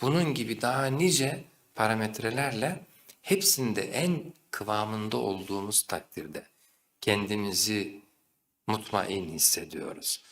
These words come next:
Allah Azze ve Celle bizi kendisine bu denli bağımlı yaratmışken ki varlığımızın önden bir sermayesi olmadığına göre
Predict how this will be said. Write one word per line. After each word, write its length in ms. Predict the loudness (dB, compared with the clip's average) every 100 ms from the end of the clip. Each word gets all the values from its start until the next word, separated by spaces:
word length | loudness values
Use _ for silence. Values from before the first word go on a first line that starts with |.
| -20 _ 6
Allah 360 | 8 8 6
Azze 260 | 6 4 4
ve 80 | 2
Celle 420 | 2 2 -2 -2
bizi 240 | -2 -2
kendisine 640 | -2 -6 -2 0 0 -2 -2
bu 100 | -2
denli 340 | -2 -2 0
bağımlı 540 | 4 4 2 0 -2 -6 -18 _ _ _ _ _
yaratmışken 840 | 2 4 4 0 0 2 2 -2 -4 -14 _ _ -6
ki 380 | 0 0 -2 -10 _ _ 2
varlığımızın 640 | 4 4 2 2 2 2
önden 460 | 2 0 2 0 4
bir 40 |
sermayesi 720 | 4 6 4 2 2 2 2 2
olmadığına 540 | 0 -2 -2 -4 -4
göre 400 | -2 0 -2 -2